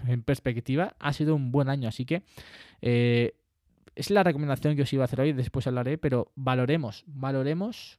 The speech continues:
eh, ahora que está acabando dos mil veinte, que solemos hacer, hacer siempre balance, eh, a final de año de cómo ha ido nuestro año, valoremos, valoremos este año justo más, eh, todo lo que tenemos, todo lo que tenemos,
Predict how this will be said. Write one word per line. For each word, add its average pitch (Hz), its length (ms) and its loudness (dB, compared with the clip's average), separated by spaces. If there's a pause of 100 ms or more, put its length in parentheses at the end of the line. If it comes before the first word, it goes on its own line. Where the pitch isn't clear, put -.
(160)
eh, 123 120 -4
ahora 135 320 2
que 139 60 -8
está 135 160 -10
acabando 127 300 -6
dos 117 120 -4
mil 120 120 -8
veinte, 135 340 -6
que 117 280 -4
solemos 131 400 -2
hacer, 131 260 -6
hacer 127 240 -6
siempre 123 420 -4 (340)
balance, 127 760 0
eh, 123 120 -4
a 120 40 -2
final 127 300 -4
de 127 60 0
año 127 180 -2
de 120 300 -2
cómo 135 160 -4
ha 131 40 0
ido 123 120 -4
nuestro 120 280 -4
año, 139 220 -2
valoremos, 117 760 -2
valoremos 123 520 -4
este - 220 -8
año 135 120 -2
justo 135 580 -2 (100)
más, 123 440 -6 (640)
eh, 113 540 0
todo 123 140 0
lo 135 100 4
que 143 60 2
tenemos, 117 520 -2 (160)
todo 123 140 2
lo 135 80 4
que 143 80 2
tenemos, 139 420 -2